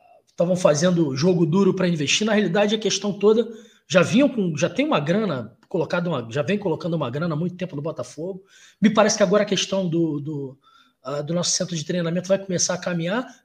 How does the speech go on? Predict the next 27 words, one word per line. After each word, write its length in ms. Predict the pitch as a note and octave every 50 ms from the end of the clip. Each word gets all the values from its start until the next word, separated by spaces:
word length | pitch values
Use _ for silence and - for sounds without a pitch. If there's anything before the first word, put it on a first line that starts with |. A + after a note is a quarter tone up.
| _ -
tudo 300 | - D4 D#4 C#4+ B3+ C#4
em 60 | C#4
função 800 | C#4+ - B3 A#3+ G#3+ - - - A3 A3 A#3 B3+ A#3+ - - _ _ _ _ -
dessa 300 | F3+ A3+ - - A#3+ G3+
reconquista 640 | D#3 A3 A3 - B3 A#3 A3+ - G3+ - - G#3+
da 100 | G#3+ G#3+
credibilidade, 800 | G#3+ - G#3+ A3 F#3 G#3 G3 A#3+ A#3 A3 E3 D#3+ C3+ C3+ B2+ C3
né, 80 | C#3+ C#3
Nath? 220 | C3+ B2+ C3 -
Que 80 | - E3
é 20 |
o 40 | D#3+
que 100 | D#3+ F#3
a 40 | E3+
gente 200 | D3+ F3+ F3 -
quer 120 | - E3
enxergar 680 | E3+ E3+ - G3 F#3 D3+ D3+ C#3 D3 D#3+ F3 F#3 - - - _ - - _ - -
E 60 | G3+
assim, 400 | G3 - - F3+ C#3+ B2 B2+ - -
em, 360 | A#3+ C4+ E4+ F4 D#4+ D#4+ F#4+
em 80 | G#4
tempo, 420 | - D4 C#4 C#4+ C#4 - C#4 - C#3+
porque 240 | - - - A#3 G#3
voltando 400 | A#3 B3+ A#3 B3 B3+ C4+ C#4 C4
pra 140 | C4 B3+
Série 340 | A#3+ - - B3 A3 F#3 E3
A, 420 | F3 G#3+ C4 C#4+ A3 C3 - -